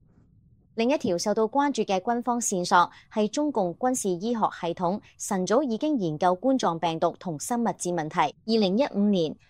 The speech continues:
中共軍事醫學科學出版社出版嘅非典非自然起源同人制人新種病毒基因武器，作者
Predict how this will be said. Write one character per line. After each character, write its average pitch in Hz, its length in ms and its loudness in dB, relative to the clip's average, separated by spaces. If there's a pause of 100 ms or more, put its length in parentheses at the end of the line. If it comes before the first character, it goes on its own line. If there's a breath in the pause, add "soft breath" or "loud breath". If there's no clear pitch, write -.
(140 soft breath)
中 330 180 -4
共 233 220 2
軍 277 180 -2
事 233 160 -4
醫 214 240 0
學 240 60 0 (260)
科 233 140 6
學 220 160 2
出 - 160 -4
版 185 200 -4
社 180 140 -4 (340 soft breath)
出 - 180 -4
版 240 220 0
嘅 202 220 2
非 311 240 -2
典 190 320 -2
非 302 260 -4
自 220 140 -2
然 156 260 0
起 180 200 -2
源 175 200 4 (280 soft breath)
同 196 260 0
人 185 180 0
制 226 160 0
人 160 220 0
新 277 240 -4
種 202 180 -2
病 175 220 -2
毒 160 240 -2
基 240 140 2
因 233 200 2
武 156 140 0
器， 175 300 2 (1160)
作 285 160 6
者 269 140 -2